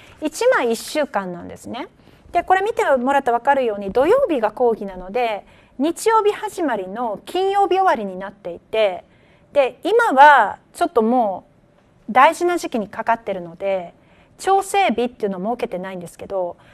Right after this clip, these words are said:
走り出しの頃っていうのは、どうしてもやっぱり一番大事なところをやるんで、この二十九条とか三十九、三十条とかね、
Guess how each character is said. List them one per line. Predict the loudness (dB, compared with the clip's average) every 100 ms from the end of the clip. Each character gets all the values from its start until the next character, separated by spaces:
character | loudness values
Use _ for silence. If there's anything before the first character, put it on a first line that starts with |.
| _
走 | -4 -2 0
り | 2
出 | 2
し | 0 -4
の | -2
頃 | 0 0
っ |
て | -2 -6
い |
う | -8
の | -4
は、 | 0 0 -2 -8 -20 _ -2
ど | 0
う | 2
し | 2
て |
も | 0
や | 0
っ |
ぱ | -2
り | -2
一 | -2
番 | 2 2 0 0
大 | 4 4
事 | 2
な | -2
と | -2 0
こ | 0
ろ | 2
を |
や | 0 -2
る | -4
ん | -4
で、 | -2 -2
こ | -2
の | -2
二 | -2
十 | 0 -4
九 | -2 -2 -2
条 | -4 -8
と | -10
か | -6
三 | -2 -2
十 | -4 -4
九、 | -4 -4
三 | -2 -2 -2
十 | -2 -4
条 | -6 -10
と |
か | -12
ね、 | -10 -10